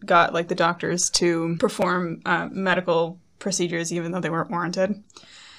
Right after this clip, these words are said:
And after she told the doctors that Gypsy had seizures every few months, they prescribed her anti-seizure medication, and several surgeries were performed on her during this time, and Dee Dee regularly took Gypsy to the emergency room for, like, the most minor of things.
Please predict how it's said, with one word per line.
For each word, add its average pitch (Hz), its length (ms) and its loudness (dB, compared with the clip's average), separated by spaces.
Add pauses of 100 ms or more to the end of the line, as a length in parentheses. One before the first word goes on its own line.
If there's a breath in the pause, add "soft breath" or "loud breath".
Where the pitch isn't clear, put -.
(280 loud breath)
And 208 320 2
after 220 640 8
she 226 180 2
told 202 300 4
the 196 60 -4
doctors 196 460 4
that 175 160 2
Gypsy 190 340 -4
had 180 260 -2
seizures 247 480 2
every 180 160 4
few 180 180 -2
months, 180 280 0
they 196 80 0
prescribed 190 560 4
her 185 180 4
anti-seizure 190 600 -2
medication, 202 760 -2 (380 loud breath)
and 190 180 0
several 240 280 6
surgeries 220 480 4
were 196 60 4
performed 196 400 -2
on 190 80 -2
her 190 120 -2
during 180 220 -2
this 180 160 -4
time, 185 420 -2 (300 soft breath)
and 208 100 2
Dee 214 140 4
Dee 202 100 2
regularly 208 640 6
took 196 220 2
Gypsy 190 420 0
to 190 100 -4
the 185 100 0
emergency 185 360 -2
room 180 220 -4
for, 175 260 0 (220)
like, 190 180 -6 (100)
the 196 200 0
most 180 260 0
minor 170 340 -2
of - 80 -8
things. - 380 -6